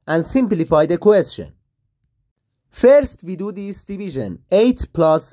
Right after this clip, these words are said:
eight divided by eight, that equals one, then times four.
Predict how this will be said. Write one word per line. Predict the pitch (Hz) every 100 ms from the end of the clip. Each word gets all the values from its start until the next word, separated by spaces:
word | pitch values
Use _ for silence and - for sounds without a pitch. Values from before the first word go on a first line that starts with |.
| -
eight | 196 220 - -
divided | 165 151 143 131
by | 139 143
eight, | 196 180 127 -
that | 143 131
equals | - 165 151 139 123
one, | 123 220 220 175 175 _ _ _ _
then | 240 269
times | 247 208 196 196 180
four. | - 214 156 - -